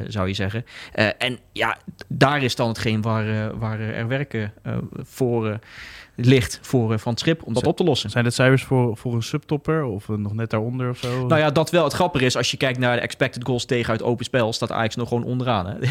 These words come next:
Speaker 1: <laughs> Dat is
Speaker 2: Ja.
Speaker 1: ook wel bijzonder,
Speaker 2: Ja.
Speaker 1: dat dat, eh, nu, eh, zo in december nog steeds het geval is.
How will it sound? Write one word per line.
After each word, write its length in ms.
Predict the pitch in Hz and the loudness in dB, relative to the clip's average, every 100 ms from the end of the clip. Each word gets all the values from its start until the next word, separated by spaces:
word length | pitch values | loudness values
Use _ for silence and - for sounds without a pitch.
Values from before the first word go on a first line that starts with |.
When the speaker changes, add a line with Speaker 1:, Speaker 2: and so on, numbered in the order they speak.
| - - | -4 -2
Speaker 1:
<laughs> 340 | - - 226 - | -2 2 0 2
Dat 100 | 165 | 2
is 140 | 139 | 4
Speaker 2:
Ja. 60 | 104 | 4
Speaker 1:
ook 120 | 180 - | 2 0
wel 120 | 190 | 0
bijzonder, 480 | 175 147 151 131 131 | 2 2 2 4 2
Speaker 2:
Ja. 60 | 120 - - | 0 -6 -2
Speaker 1:
dat 140 | 160 151 | 2 2
dat, 200 | 143 156 | 4 6
eh, 260 | 139 135 120 | 6 6 4
nu, 300 | 139 139 135 | 2 4 6
eh, 80 | 127 | 4
zo 140 | 117 123 | 2 2
in 120 | 127 | 4
december 380 | 127 120 131 127 | 4 4 4 4
nog 120 | 120 | 2
steeds 300 | - 123 - | 4 2 2
het 120 | 113 | -2
geval 320 | 127 123 127 | 0 2 2
is. 200 | 107 113 | 2 -2